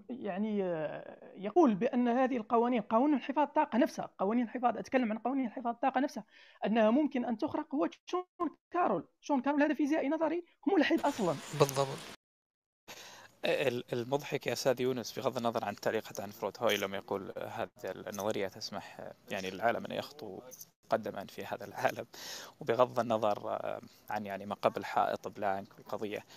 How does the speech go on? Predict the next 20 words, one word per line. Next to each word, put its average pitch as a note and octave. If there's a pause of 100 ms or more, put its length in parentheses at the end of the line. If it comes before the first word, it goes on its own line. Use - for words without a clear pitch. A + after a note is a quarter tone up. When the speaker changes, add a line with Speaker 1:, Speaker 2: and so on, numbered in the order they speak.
(260)
Speaker 3:
الملحد D3
كيف E3+
يعمم D3
هذا A#2
خارج A#2
الكون B2
وهو A#2+
مزعجنا A2+
بأنه G#2+
أي B2
شيء B2+
خارج A2+
الكون G#2+
لا G#2
يعمم G#2+
حتى -
في -
القوانين A2
العقلية؟ G#2+ (1040)
يعني A2+